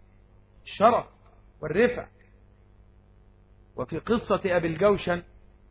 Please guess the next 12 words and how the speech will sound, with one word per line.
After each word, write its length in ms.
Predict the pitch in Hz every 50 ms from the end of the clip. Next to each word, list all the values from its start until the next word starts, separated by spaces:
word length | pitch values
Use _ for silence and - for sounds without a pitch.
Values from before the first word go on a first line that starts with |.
| _ - -
لما 260 | 151 160 170 170 165
ضربه 640 | 156 202 233 233 220 190 190 165 151 180 185 185 - - - - - _ _ _ - -
بعض 260 | 185 196 190 196 190
رجالات 540 | 202 196 190 151 180 185 190 214 220 214 220
أبي 220 | 202 180 190 175
الخطار 720 | 175 165 - - 170 - - - 175 180 180 175 180 175 -
في 140 | - -
الأندلس، 800 | 143 - - 165 165 165 175 185 185 180 165 - - - - - - - - - _ - - - - - - -
قال: 400 | 180 202 208 208 196 196 190 175
"فأغرى 760 | - 185 170 - 214 233 196 185 185 180 180 180 170 156
بي 260 | 156 208 220 208 190 170
صبيانه 840 | - - 180 151 156 170 185 208 208 208 202 190 180 196 214 214